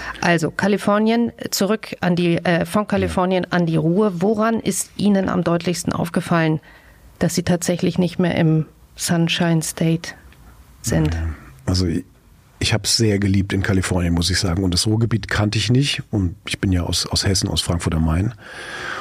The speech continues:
Speaker 1: Und das fiel mir spätestens auf. Ich hatte, ich hatte einen Blick in Kalifornien, im, da war ich im obersten Stockwerk von diesem Laborgebäude, zumindest am Anfang meiner Zeit,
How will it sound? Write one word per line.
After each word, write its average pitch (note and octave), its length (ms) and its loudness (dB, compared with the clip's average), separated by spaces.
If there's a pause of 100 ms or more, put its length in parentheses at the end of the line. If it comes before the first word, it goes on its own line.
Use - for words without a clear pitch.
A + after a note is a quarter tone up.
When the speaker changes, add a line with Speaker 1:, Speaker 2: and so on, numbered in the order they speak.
(180)
Speaker 1:
Und F#2+ 160 0
das F#2 140 0
fiel A#2 340 2
mir A#2 200 4
spätestens A2+ 440 0
auf. G#2 200 -2
Ich G2 120 2
hatte, A#2+ 340 2
ich - 160 -2
hatte C3 160 2
einen G#2+ 480 2
Blick C3 400 0
in F#2+ 220 0
Kalifornien, G2+ 840 2 (180)
im, F2+ 300 -2
da F#2 100 0
war F#2 80 2
ich F2 120 0
im G2+ 100 -2
obersten A#2 400 0
Stockwerk A2+ 460 0
von G#2 100 2
diesem F#2+ 180 2
Laborgebäude, G#2 600 2
zumindest G2+ 360 2
am F#2 120 0
Anfang B2 380 2
meiner B2 220 2
Zeit, A#2 360 0